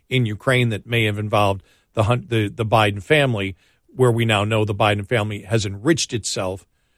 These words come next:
from Ukraine, China, whatever.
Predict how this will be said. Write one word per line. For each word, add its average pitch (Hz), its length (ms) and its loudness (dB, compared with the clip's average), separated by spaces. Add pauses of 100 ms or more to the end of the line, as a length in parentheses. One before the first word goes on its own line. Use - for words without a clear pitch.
(300)
from 117 220 2
Ukraine, 135 640 2 (300)
China, 117 480 2 (180)
whatever. 113 560 2